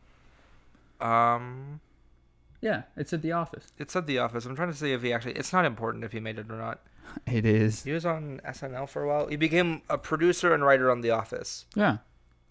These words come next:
Speaker 2: So he was involved at the
Speaker 1: He
Speaker 2: very
Speaker 1: was
Speaker 2: least.
Speaker 1: involved. We keep going on other tangents.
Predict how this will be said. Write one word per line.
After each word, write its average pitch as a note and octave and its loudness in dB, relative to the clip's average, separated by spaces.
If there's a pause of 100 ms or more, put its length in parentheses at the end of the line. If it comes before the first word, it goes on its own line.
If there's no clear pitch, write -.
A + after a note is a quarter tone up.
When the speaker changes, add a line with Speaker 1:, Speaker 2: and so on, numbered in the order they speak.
(460)
Speaker 2:
So D3 0
he D#3 2
was E3 4
involved A2 6
at - -4
the - -10
Speaker 1:
He - 0
Speaker 2:
very G3 2
Speaker 1:
was F#3+ 2
Speaker 2:
least. D#3 0
Speaker 1:
involved. A#2 4 (960)
We D#3+ -4
keep D#3 -4
going C#3+ 0
on A#2+ 2
other A#2 0
tangents. A2 -12